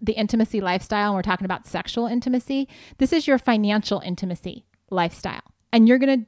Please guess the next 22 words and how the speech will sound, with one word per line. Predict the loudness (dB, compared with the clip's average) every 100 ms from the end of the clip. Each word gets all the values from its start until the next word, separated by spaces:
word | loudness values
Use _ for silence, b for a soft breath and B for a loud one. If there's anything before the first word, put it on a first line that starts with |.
| _
you're | -4 -2
gonna | 0 -2
figure | -4 -4 -2
this | -2 -6
out | -4 -4 -4 -12 -20 b b -2
and | 0
figure | 2 0
out | 0
the |
rhythm | -2 0 -2
for | -4
the | -4
two | -4
of | -2
you. | -4 -6 B B -2
Our | 0 0
plan, | -4 -8 -8 -10 _ _ _ _ _ _
and | -6 0 0
this | 0
is | -10 -12
probably | -12 -6 -6 -4 -4 -2 -2 -2
the | -2 -4